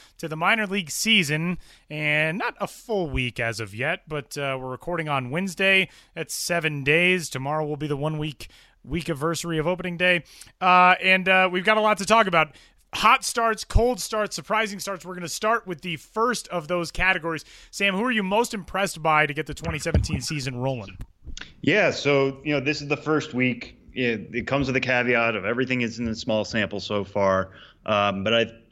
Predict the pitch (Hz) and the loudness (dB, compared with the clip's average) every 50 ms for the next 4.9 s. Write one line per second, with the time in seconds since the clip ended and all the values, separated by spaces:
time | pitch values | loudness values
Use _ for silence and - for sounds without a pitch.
0 | _ _ - - - 110 143 143 139 127 123 - - 143 131 120 117 113 117 117 | _ _ -18 -16 -8 -4 -2 0 0 0 -2 -2 -2 0 0 0 0 2 2 2
1 | 117 113 110 104 95 95 - _ _ _ _ _ _ - 101 101 101 101 104 - | 2 2 0 -2 -6 -10 -16 _ _ _ _ _ _ -2 0 0 0 0 0 -2
2 | 135 127 110 110 107 - 123 110 110 107 107 107 104 95 107 98 101 98 95 - | -2 -4 -4 -4 -6 -4 -4 -2 -2 0 -2 -2 -2 -2 0 0 2 0 0 0
3 | 113 107 101 95 92 101 104 101 95 - 107 90 - 110 101 98 101 98 95 92 | -2 -2 -2 -4 -4 -2 -2 -2 -2 -2 -4 -6 -4 -2 0 0 2 2 2 0
4 | 90 - - - _ _ _ _ _ - 101 101 101 101 101 101 104 107 | -2 -4 -10 -20 _ _ _ _ _ 0 2 4 6 6 6 4 4 2